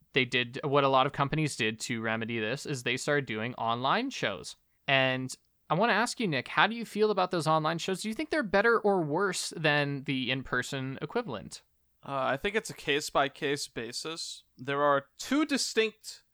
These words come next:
Speaker 2: lines for this whole convention conversation, in my opinion. There's
Speaker 1: Mm-hmm.
Speaker 2: things like fan ran, like, there's conventions surrounding media that is being hosted by fans or whatever. You got your stuff like Anime Expo,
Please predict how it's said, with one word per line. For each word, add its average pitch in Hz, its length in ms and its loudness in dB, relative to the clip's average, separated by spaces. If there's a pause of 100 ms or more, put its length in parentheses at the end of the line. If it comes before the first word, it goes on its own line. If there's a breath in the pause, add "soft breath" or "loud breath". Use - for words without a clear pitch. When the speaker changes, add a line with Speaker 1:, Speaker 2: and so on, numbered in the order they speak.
Speaker 2:
lines 131 880 -2
for 139 100 -4
this 131 220 -4
whole 131 180 -4
convention 123 840 -4 (100)
conversation, 113 680 -6
in 95 60 -10
my 104 140 -6
opinion. 104 500 -12
There's 127 420 -2
Speaker 1:
Mm-hmm. 123 240 -10 (240 soft breath)
Speaker 2:
things 220 320 2
like 170 180 0
fan 185 640 -2 (100)
ran, 151 600 -2
like, 135 180 -6 (320)
there's 185 340 0 (140)
conventions 220 640 2
surrounding 180 640 2 (100)
media 123 640 -2
that 131 140 0
is 123 320 -6
being 139 140 -8
hosted 143 340 0
by 143 140 0
fans 107 680 -8
or 95 100 -8
whatever. 113 440 -6 (240)
You 139 180 -6
got 151 160 4
your 143 80 -4
stuff 151 260 4
like 143 200 0
Anime 139 240 0
Expo, 135 800 0